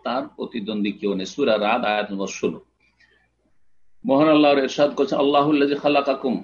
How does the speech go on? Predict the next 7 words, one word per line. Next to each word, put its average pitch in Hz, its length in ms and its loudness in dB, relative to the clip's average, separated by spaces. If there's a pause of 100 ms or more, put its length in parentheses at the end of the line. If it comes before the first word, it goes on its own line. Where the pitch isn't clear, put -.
(100)
আল্লাহ 135 260 2
সেই 143 240 2
স্রষ্টা 139 420 -4
যিনি 127 240 -2
তোমাদেরকে 113 520 -4
সৃষ্টি 127 320 -6
করেছেন, 98 520 -4